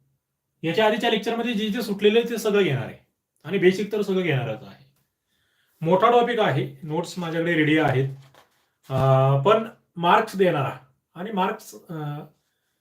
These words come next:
विचारला जाणारा टॉपिक मराठी व्याकरणामधला, हे लक्षात घ्या. सुरुवात करतो आहे अभ्यास कट्टा नावाचं ॲप्लिकेशन, डाउनलोड करून घ्या. अं, डिस्क्रिप्शन बॉक्समध्ये लिंक आहे. लाईव्ह सेशन मराठी मी सगळं घेणार आहे, डिटेलमध्ये घेणार आहे. ओके,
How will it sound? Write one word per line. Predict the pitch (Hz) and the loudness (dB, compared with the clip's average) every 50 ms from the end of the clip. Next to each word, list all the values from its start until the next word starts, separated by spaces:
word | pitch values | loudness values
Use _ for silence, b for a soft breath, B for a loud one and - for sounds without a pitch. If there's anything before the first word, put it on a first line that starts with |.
| _ _ _ _ _ _ _ _ _ _ _ _ _ - | _ _ _ _ _ _ _ _ _ _ _ _ _ -2
विचारला | 139 180 - - 262 262 254 247 | 0 0 4 6 6 6 6 6
जाणारा | 247 247 240 240 233 233 | 6 4 4 4 2 2
टॉपिक | 202 160 135 135 - - - b b b b b - | 0 -2 -4 -8 -12 -16 -20 b b b b b -8
मराठी | 143 151 170 175 175 | -4 -2 0 0 2
व्याकरणामधला, | 175 170 156 156 156 156 160 151 147 - | 2 0 0 -2 -2 -2 -2 -2 -2 -4
हे | - - - 160 165 | -4 -6 -6 -4 -2
लक्षात | 156 139 - - 151 | -2 -2 -2 -4 -4
घ्या. | 135 131 - - - b b b b b b b | -2 -2 -2 -4 -8 b b b b b b b
सुरुवात | - 185 185 190 214 220 214 | -6 -2 2 2 2 2 0
करतो | 214 196 180 - 202 | -2 -4 -2 -2 0
आहे | 190 190 170 160 175 | 0 0 0 0 -2
अभ्यास | 175 156 139 139 160 156 156 - | -4 -4 -2 -2 -2 -2 -2 -4
कट्टा | 170 - 160 | -6 -6 -6
नावाचं | 156 151 151 147 147 160 | -6 -6 -6 -6 -6 -6
ॲप्लिकेशन, | 143 147 151 151 151 165 151 - 175 170 | -6 -6 -6 -8 -6 -6 -8 -8 -8 -6
डाउनलोड | 156 143 143 147 151 143 143 | -4 -4 -2 -2 -2 -2 -2
करून | 143 147 156 | -2 -2 0
घ्या. | 160 156 170 175 190 - - _ _ _ _ _ _ _ _ _ _ _ _ _ - | 2 2 2 0 0 -6 -12 _ _ _ _ _ _ _ _ _ _ _ _ _ -8
अं, | 131 131 131 135 135 | -4 -2 0 2 2
डिस्क्रिप्शन | 135 139 135 - - 175 - - 185 165 | 2 2 0 0 -2 -4 -2 -2 -4 -2
बॉक्समध्ये | 160 156 151 151 - - 147 135 131 139 | 0 0 0 -2 -2 -2 2 4 6 6
लिंक | 151 175 180 - 196 | 4 4 2 0 -2
आहे. | 175 160 156 175 190 196 - _ _ _ _ _ _ _ _ - | -4 -2 -2 -4 -6 -8 -10 _ _ _ _ _ _ _ _ -4
लाईव्ह | 127 135 151 185 226 247 | 0 4 4 4 4 2
सेशन | 233 - 226 - 240 240 233 208 | 0 -4 -4 -4 -4 -4 -4 -2
मराठी | 175 180 196 202 196 220 | 0 2 2 2 0 -2
मी | 220 233 | -6 -10
सगळं | - - - 147 147 143 165 175 160 | -12 -12 -10 -10 -6 -4 -2 0 0
घेणार | 143 120 104 101 | 0 -2 -4 -6
आहे, | 98 - - _ _ _ _ _ - | -12 -14 -16 _ _ _ _ _ -4
डिटेलमध्ये | 139 165 175 175 - 208 202 202 196 190 151 160 | 0 0 2 6 6 6 6 6 2 -2 -2 -2
घेणार | - 147 131 117 117 - | -2 -2 -4 -6 -8 -10
आहे. | - - - 135 - _ _ _ _ _ _ _ _ _ _ _ | -12 -14 -16 -18 -20 _ _ _ _ _ _ _ _ _ _ _
ओके, | - 170 - 240 240 247 240 - _ | -6 -4 -2 0 0 -2 -4 -8 _